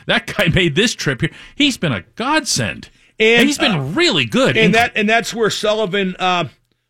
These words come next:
Speaker 2: acquiescing to finally making Cole a regular again
Speaker 1: Yep.
Speaker 2: has helped because
Speaker 1: They're
Speaker 2: Alexiak's better with Cole than he was with Hunwick.
Speaker 1: Yeah, I
Speaker 2: And it's
Speaker 1: know.
Speaker 2: a better bottom pair. Right now, Cole and Alexiak, the way they're playing, Dejan,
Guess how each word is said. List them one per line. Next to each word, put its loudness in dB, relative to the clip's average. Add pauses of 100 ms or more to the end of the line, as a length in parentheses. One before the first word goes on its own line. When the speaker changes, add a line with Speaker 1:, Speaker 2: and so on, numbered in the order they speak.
(120)
Speaker 2:
acquiescing 0
to -4
finally 0
making -4
Cole -2
a -2
regular 0
again 0
Speaker 1:
Yep. 0 (200)
Speaker 2:
has -2
helped 0
because -2 (300)
Speaker 1:
They're 4
Speaker 2:
Alexiak's 0
better 0
with -2
Cole 0
than -4
he 0
was -2
with -6
Hunwick. -6
Speaker 1:
Yeah, 0 (100)
I 0
Speaker 2:
And 4
it's 2
Speaker 1:
know. 4
Speaker 2:
a -6
better 4
bottom 0
pair. -6
Right -2
now, -2 (600)
Cole 2
and 0
Alexiak, -2
the -6
way 2
they're 0
playing, -4
Dejan, -2